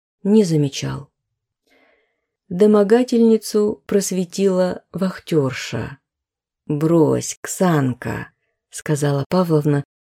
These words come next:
придержав ее как-то после работы. «Не изводись попусту. Видишь,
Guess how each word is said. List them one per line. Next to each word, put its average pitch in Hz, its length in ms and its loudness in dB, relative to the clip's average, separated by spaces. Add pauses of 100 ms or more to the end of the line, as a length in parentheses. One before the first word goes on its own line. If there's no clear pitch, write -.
(120)
придержав 156 600 2
ее 156 300 2
как-то 156 300 -2
после 170 280 -2
работы. 143 560 0 (280)
«Не 175 340 2
изводись 151 760 2
попусту. 127 760 -4 (300)
Видишь, 190 600 0